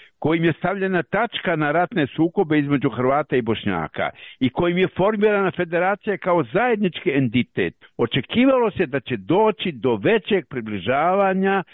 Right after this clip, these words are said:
Hrvata i Bošnjaka, međutim, to se nije dogodilo. Zašto je bilo više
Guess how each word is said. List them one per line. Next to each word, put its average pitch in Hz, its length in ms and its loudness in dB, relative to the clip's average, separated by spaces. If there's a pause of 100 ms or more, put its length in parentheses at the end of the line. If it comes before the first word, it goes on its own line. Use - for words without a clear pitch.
(200)
Hrvata 151 640 0
i 165 80 2
Bošnjaka, 151 800 -2 (280)
međutim, 170 840 2 (160)
to 170 260 2
se 165 100 2
nije 190 280 4
dogodilo. 95 600 -4 (320)
Zašto 208 540 0
je 180 120 2
bilo 175 320 2
više 175 300 -2